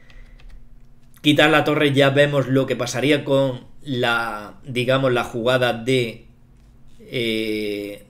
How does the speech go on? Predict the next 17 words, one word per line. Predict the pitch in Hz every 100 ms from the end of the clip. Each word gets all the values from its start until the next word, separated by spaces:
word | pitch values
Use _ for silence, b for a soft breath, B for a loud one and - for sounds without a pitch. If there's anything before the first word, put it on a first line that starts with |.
| -
dominar | 147 151 135 131 131 131 135
la | 123 113 110 110
diagonal | 113 107 110 120
que | 120
va | 113 113
a |
F | 131 131 175
uno. | 185 170 165 165 B B B
Y | 185
si, | 214
por | 196
ejemplo, | 196 190 190 165
ahora | 151 170 160
mismo | 165 180 156 139 117 -
no | 139 151
quitan | 156 151
la | 139 127 -